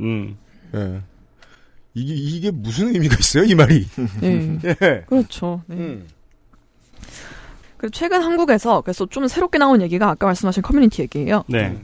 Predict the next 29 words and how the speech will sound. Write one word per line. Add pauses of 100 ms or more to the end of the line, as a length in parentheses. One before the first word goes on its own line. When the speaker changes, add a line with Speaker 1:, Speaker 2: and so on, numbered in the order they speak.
Speaker 3:
네. (420)
그래서
뭐
흉기
난동
이후에
칠
일
기준에
그
살인
예고글이
또
굉장히
문제가
됐죠. (120)
Speaker 2:
음. (160)
Speaker 3:
네,
그
칠
일까지
백팔십칠
건이
올라왔는데
그중
오십구
명이
검거가
됐고요.